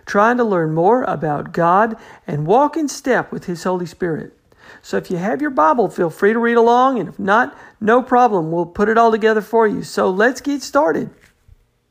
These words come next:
Today we're finishing our study of the little book of Titus. It only has three chapters, and today we're doing chapter three. Titus, a young Greek, uh,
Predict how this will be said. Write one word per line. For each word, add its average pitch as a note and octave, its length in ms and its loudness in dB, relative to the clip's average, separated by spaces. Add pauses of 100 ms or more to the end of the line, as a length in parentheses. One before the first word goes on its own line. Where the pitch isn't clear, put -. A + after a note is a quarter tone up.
(1160)
Today A#3+ 400 2
we're G3 160 2
finishing C#4 800 -2 (140)
our F3+ 420 0
study A3 720 -2
of E3 400 -2 (440)
the D#3+ 100 0
little C4 560 0
book G#3+ 560 0
of - 80 -18
Titus. - 580 -4 (240)
It A3+ 80 -8
only C#4+ 220 2
has C4 200 0
three B3+ 200 -4
chapters, G#3+ 580 -4
and - 100 -8
today G3 300 0
we're G#3 140 0
doing F#3+ 240 0
chapter F#3 360 -6
three. F3+ 380 -8 (560)
Titus, G3 560 -2 (420)
a E3 60 -6
young G#3+ 340 0
Greek, A#3 420 -4 (180)
uh, F3 320 -2